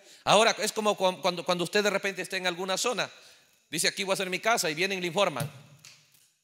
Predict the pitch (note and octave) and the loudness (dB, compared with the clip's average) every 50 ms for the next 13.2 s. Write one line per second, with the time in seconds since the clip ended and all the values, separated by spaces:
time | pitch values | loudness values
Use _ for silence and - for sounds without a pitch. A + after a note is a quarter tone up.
0 | _ _ - D3+ E3 - G3 F#3 F3+ E3 D#3 - D3+ D3 D3 E3 F#3 A#3 A3 E3 | _ _ -4 -4 0 0 -2 -2 -2 -4 -4 -4 -2 0 0 0 0 -2 -4 -6
1 | D#3+ E3 D#3+ D3 D3 C#3 D3+ C3+ C#3+ C#3+ D3 C#3 C3 A#2+ - - - - - - | -4 -4 -4 -4 -4 -6 -8 -10 -8 -6 -6 -6 -6 -8 -10 -10 -10 -10 -12 -18
2 | - _ _ _ _ _ _ _ _ _ _ _ _ _ - A#2 - - C#3 C#3 | -20 _ _ _ _ _ _ _ _ _ _ _ _ _ -16 -12 -8 -8 -6 -4
3 | C3 A#2+ - A#2 A2 A2 - A#2 B2 C3 B2+ - - - - - - - _ _ | -4 -6 -6 -6 -8 -6 -6 -4 -2 -2 -2 -4 -6 -8 -10 -16 -20 -20 _ _
4 | _ _ _ _ _ _ _ _ _ _ _ _ _ _ _ _ _ _ _ _ | _ _ _ _ _ _ _ _ _ _ _ _ _ _ _ _ _ _ _ _
5 | _ _ _ _ _ _ _ _ - D3 F3 F#3+ C4 - _ _ _ _ _ _ | _ _ _ _ _ _ _ _ -6 -6 -6 -8 -12 -20 _ _ _ _ _ _
6 | _ _ _ _ _ _ _ _ _ _ _ _ _ _ _ _ - A#2+ A2 C#3 | _ _ _ _ _ _ _ _ _ _ _ _ _ _ _ _ -8 -4 -4 -2
7 | D3+ C#3 F3+ E3 D3 B2+ D3 C3+ B2+ - C3 C3 G#2+ - - B2 A2+ A2+ - G#3 | -2 0 -2 -2 0 -2 -2 -4 -6 -4 -6 -6 -6 -6 -10 -10 -8 -4 -4 -4
8 | F3+ C#3 - - - - B2+ D3+ D3+ F#3+ - D3 C3+ B2+ A#2+ A#2 A#2 A#2+ A#2 A#2 | -4 -6 -12 -10 -8 -6 -6 -6 -6 -8 -8 -6 -8 -6 -8 -10 -10 -6 -4 -4
9 | A#2+ C#3 D#3 F3 G3 G3+ F3+ D#3+ C#3 C3+ A#2+ C3 B2 - B2 A2 A#2 A2 - B2 | -2 -2 -4 -4 -6 -8 -8 -8 -8 -4 -2 -2 -2 -2 -6 -10 -10 -10 -12 -12
10 | A#2 A2+ A2 - F3+ G#3 A3+ D3+ A2 - - - - - - - - _ - B2+ | -10 -10 -6 -4 -4 -4 -4 -4 -8 -10 -10 -12 -18 -20 -20 -20 -20 _ -8 -6
11 | A#2 A#2 B2+ B2 A#2 - - - - A2+ G#2+ F#2+ G2+ - - G#2 G#2+ G#2 - - | -4 -2 -2 -2 -2 -4 -8 -8 -8 -8 -6 -6 -8 -8 -8 -10 -10 -10 -10 -14
12 | G#2+ B2 E3 F#3 F#3+ G3 F#3+ E3 - - - - B2 - - B2 A2+ A#2+ B2+ B2 | -8 -6 -4 -4 -4 -4 -8 -10 -14 -16 -10 -10 -8 -6 -6 -6 -4 -4 -2 -2
13 | B2 B2+ - - | -2 -4 -6 -8